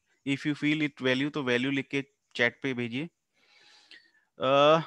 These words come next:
मोदी केयर बिजनेस अपॉर्चुनिटी हो गई, then डाउनलोड्स पे देखते हैं क्या-क्या चीजें हैं। ओके, यहाँ तो पूरा खजाना भरा पड़ा है। डाउनलोड्स, आरोग्य, शुरुआत, पीडीएफ़,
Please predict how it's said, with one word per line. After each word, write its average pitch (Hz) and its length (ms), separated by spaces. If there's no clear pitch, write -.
मोदी 160 220
केयर 190 200
बिजनेस 175 320
अपॉर्चुनिटी 170 540
हो 175 100
गई, 180 120
then 170 260
डाउनलोड्स 139 500
पे 160 120
देखते 147 300
हैं 156 120
क्या-क्या 135 320
चीजें 143 260
हैं। 147 220
ओके, 135 520
यहाँ 143 200
तो 160 80
पूरा 151 240
खजाना 139 440
भरा 131 200
पड़ा 117 200
है। 110 180
डाउनलोड्स, 139 560
आरोग्य, 147 580
शुरुआत, 143 560
पीडीएफ़, 135 440